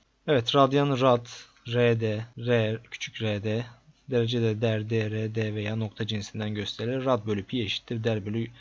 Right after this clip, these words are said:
yüz seksen diye okullarda da öğretilir arkadaşlar. Burada da birkaç tane misal yapılmış. İşte doksan derecelik açı kaç radyandır diye sorulmuş. Ne yapıyoruz? Radyan bölü pi eşittir doksan bölü yüz seksen. Aslında ben her zaman temelden gitmeyi seviyorum.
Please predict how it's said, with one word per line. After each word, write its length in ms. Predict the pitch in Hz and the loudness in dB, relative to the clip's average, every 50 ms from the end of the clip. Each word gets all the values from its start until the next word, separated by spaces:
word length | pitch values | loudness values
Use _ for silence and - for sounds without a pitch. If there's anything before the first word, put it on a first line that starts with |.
| - - - - - - | -20 -20 -20 -20 -14 -8
yüz 160 | 139 123 113 | -6 -6 -4
seksen 420 | - - 110 117 - 120 117 110 104 | -4 -4 -4 -4 0 0 0 0 2
diye 220 | 104 113 127 127 - - - - | 2 2 2 0 0 -6 -6 0
okullarda 580 | - 156 - - 117 107 107 104 104 110 113 120 | 0 0 0 0 -2 -2 -2 -2 -2 -2 -2 0
da 40 | 127 | 2
öğretilir 420 | 120 110 107 104 - - 120 110 | 2 2 0 0 -2 -2 -2 0
arkadaşlar. 640 | 107 101 - - - 98 - - - 135 139 139 - _ - - | 0 -2 -4 -4 -6 -6 -6 -4 -4 -2 -4 -4 -6 _ -18 -12
Burada 280 | - 139 139 127 123 120 | -8 -4 -2 -2 0 0
da 120 | 127 123 | 0 -2
birkaç 260 | 120 117 135 123 113 - | -2 -2 -2 -2 0 0
tane 200 | 127 123 123 120 | -2 -2 -2 -2
misal 320 | 117 113 - - 120 113 | -2 -2 0 0 0 0
yapılmış. 420 | 107 101 - - 107 117 117 - | 0 -2 -4 -4 -6 -4 -2 0
İşte 200 | - - - 113 | -2 -2 -2 -4
doksan 320 | 117 110 - - 117 113 110 | -4 -4 -4 -2 -2 0 0
derecelik 300 | 107 104 101 104 104 104 | 0 -2 -2 -4 -4 -4
açı 220 | 104 101 - - | -2 -2 -2 -2
kaç 320 | - 120 113 - - - 104 | -2 -4 -4 -2 -2 -2 -2
radyandır 480 | 98 92 95 92 92 95 104 104 101 | -4 -6 -8 -8 -8 -6 -8 -8 -6
diye 140 | 107 104 98 | -6 -8 -6
sorulmuş. 520 | - - 143 120 98 92 110 127 - - - _ _ - | -4 -2 -2 -2 -2 -2 -4 -6 -8 -10 -14 _ _ -2
Ne 60 | 147 147 | 2 4
yapıyoruz? 480 | 135 113 117 - 113 117 123 120 - 123 | 4 4 2 2 -2 -2 -2 -4 -2 0
Radyan 360 | 123 120 110 120 113 110 107 | 2 2 2 2 2 0 0
bölü 120 | 104 104 98 | 0 -2 -2
pi 160 | - 117 113 | -2 -2 0
eşittir 320 | 101 - - - 120 113 | 0 0 -2 -2 -2 -2
doksan 340 | 113 110 101 - 120 110 107 | -2 -2 -2 -2 -2 -2 -2
bölü 140 | 101 98 104 | -2 -2 -4
yüz 160 | 104 98 - | -4 -4 -4
seksen. 400 | - 101 98 - - 123 127 139 - - _ _ _ _ _ _ _ _ _ - - | -4 -6 -6 -6 -4 -4 -4 -4 -6 -12 _ _ _ _ _ _ _ _ _ -14 -10
Aslında 420 | 185 135 - - 135 131 131 123 | -10 -10 -8 -6 -4 -2 0 0
ben 100 | 127 127 | 0 0
her 160 | 120 135 135 | 2 2 2
zaman 320 | 127 117 113 117 123 131 - - - | 2 2 2 2 2 0 -2 -6 -8
temelden 500 | - - 127 123 120 120 120 120 117 113 | -4 -2 2 4 4 4 4 2 2 0
gitmeyi 280 | 113 117 110 107 107 | -2 -2 -4 -4 -4
seviyorum. 560 | 104 - - 117 117 120 117 107 101 110 120 | -4 -4 -4 -2 0 0 0 0 0 -2 -6